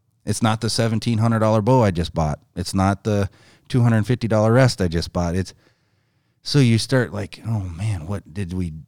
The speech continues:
it, they're kinda questioning things, but now they're starting to see, and we're in week two, going on week three, like,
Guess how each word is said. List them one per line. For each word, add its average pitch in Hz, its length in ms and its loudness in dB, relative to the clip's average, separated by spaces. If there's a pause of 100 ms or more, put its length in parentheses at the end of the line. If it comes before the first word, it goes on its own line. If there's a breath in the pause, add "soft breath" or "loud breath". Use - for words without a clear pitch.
it, 87 160 -16 (320)
they're 104 220 0
kinda 101 280 2
questioning 98 600 0
things, 101 400 -2
but 82 180 -8
now 98 320 2
they're 87 160 -2
starting 90 380 0
to 87 80 -4
see, 85 400 -2
and 85 200 0
we're 82 140 0
in 80 80 -2
week 80 220 -6
two, 90 200 -2
going 90 240 2
on 82 140 0
week 80 200 -4
three, 76 260 -6
like, 71 180 -6